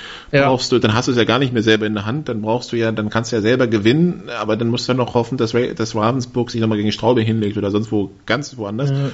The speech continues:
Speaker 2: Und vor allem
Speaker 1: Ja.
Speaker 2: musst du halt Saarland dann hoffen, dass du ge-, ungeschlagen durchkommst. Das ist dann gleiche, das wäre dann die gleiche Problematik wie gegen, wie Kiel im anderen Teil.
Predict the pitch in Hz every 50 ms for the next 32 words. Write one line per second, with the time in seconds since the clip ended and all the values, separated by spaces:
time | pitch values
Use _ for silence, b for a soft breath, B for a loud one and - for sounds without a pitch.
0 | B B - 113 110 - 117 123 135 139 135 127 120 123 113 107 - 113 117 131
1 | 135 131 113 107 117 117 - 117 107 95 90 - 92 92 101 - - - 101 101
2 | 101 - - 90 87 90 95 113 127 170 165 - - 92 - - - - - -
3 | 120 113 113 107 113 120 113 - 104 95 107 117 131 131 123 117 110 110 107 107
4 | 113 127 123 123 - 117 117 113 113 107 107 - 110 107 104 98 101 98 98 101
5 | 113 117 110 104 - - - 123 123 127 131 127 - - - - 98 95 - -
6 | 117 117 135 147 - - 131 131 131 -